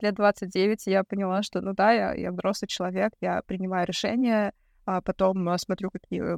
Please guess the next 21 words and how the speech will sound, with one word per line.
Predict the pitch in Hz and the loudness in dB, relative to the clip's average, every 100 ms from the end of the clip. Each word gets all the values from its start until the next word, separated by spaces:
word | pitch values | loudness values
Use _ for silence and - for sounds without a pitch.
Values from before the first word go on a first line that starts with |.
| - | -4
потом | 190 180 | -6 -6
последствия, | 180 - 180 226 - 214 196 175 | -8 -4 0 0 -2 -2 0 0
и | - 170 175 - | -2 -4 -6 -6
потом | - 180 | -8 -6
уже | 180 | -6
делаю | 170 180 180 | -2 -2 -2
что-то | - - | -6 -12
с | - | -10
последствиями, | 170 - - 269 _ 269 247 233 214 214 _ | -12 -4 -2 -2 _ 2 4 2 0 -4 _
то, | - 196 - | -10 -10 -8
наверное, | 196 190 196 190 190 | -4 -2 -2 -2 -4
это | - | -2
и | 196 | -2
есть | 202 202 | -2 -4
быть | 202 | -12
взрослым. | - 208 208 - 175 190 _ _ _ _ _ _ _ _ _ _ _ _ _ _ - | -2 -2 -2 -8 -12 -16 _ _ _ _ _ _ _ _ _ _ _ _ _ _ -2
М, | 233 220 | 0 0
а | - 220 | 2 2
ты, | - | 0
Ксюш, | 196 - 220 - | -4 -2 -4 -2
как, | 190 | -6